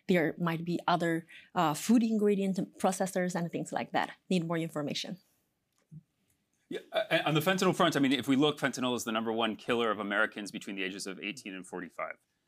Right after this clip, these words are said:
Speaker 2: Uh, and so it is a major priority for the U S government to address that. And pr-, China is the number one d-, distributor or supplier of pre-, per-, precursor chemicals that end up in Mexico and then,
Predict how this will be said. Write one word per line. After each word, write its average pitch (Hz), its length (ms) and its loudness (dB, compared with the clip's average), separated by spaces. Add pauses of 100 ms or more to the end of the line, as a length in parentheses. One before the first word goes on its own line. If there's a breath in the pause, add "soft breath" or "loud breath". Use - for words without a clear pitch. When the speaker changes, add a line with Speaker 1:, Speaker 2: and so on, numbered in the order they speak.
(180)
Speaker 2:
Uh, 95 320 6
and 113 100 0
so 117 120 2
it 113 80 2
is 107 100 -4
a 110 40 0
major 127 340 2
priority 98 520 0
for 95 580 -2
the 98 80 -4
U 98 120 0
S 92 140 -4
government 92 360 -6
to - 80 -12
address 92 280 -4
that. 87 160 -4
And 92 120 -10
pr-, - 100 -8 (100)
China 107 220 -2
is 101 80 -8
the 107 40 -8
number 98 220 -8
one 98 360 -4
d-, - 160 -20
distributor 95 760 -4 (180 soft breath)
or - 40 -10
supplier 107 380 0
of 98 100 -4
pre-, 117 140 0 (260)
per-, 113 240 -2 (200)
precursor 131 340 0
chemicals 101 440 -6
that 98 120 -4
end 104 180 -2
up 95 120 -6
in 95 100 -6
Mexico 95 440 -6
and 92 120 -4
then, 98 160 -6